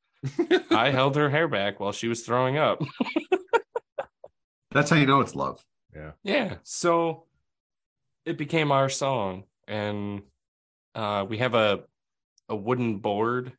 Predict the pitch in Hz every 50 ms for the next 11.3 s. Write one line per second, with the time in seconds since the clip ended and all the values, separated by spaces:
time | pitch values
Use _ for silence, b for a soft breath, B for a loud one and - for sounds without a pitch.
0 | _ _ _ _ _ _ _ _ _ _ - 101 104 107 107 104 - 101 95 104
1 | 110 110 101 101 110 123 - - - _ _ _ _ - - - 87 92 90 90
2 | 95 - - 95 - - 101 98 - - 95 92 92 98 95 95 101 107 110 -
3 | 113 113 107 113 113 117 117 120 123 120 _ _ - 90 92 90 92 98 95 -
4 | 98 90 95 - _ _ _ - - 92 90 - - _ _ _ - - 107 101
5 | 110 120 - - - - - _ _ _ _ _ _ _ _ _ _ - 113 104
6 | 95 90 87 82 85 98 - - _ _ _ _ _ _ _ _ - 107 104 101
7 | 110 113 110 113 117 113 120 120 123 127 131 139 139 139 139 143 147 143 139 -
8 | _ _ _ _ _ _ _ _ _ _ _ _ 117 113 104 107 101 - 104 101
9 | 101 101 101 104 107 104 104 104 98 101 101 101 104 104 101 101 98 - 104 107
10 | 120 127 123 - - - B B B B B B B B B - 107 107 101 95
11 | 95 95 95 - - -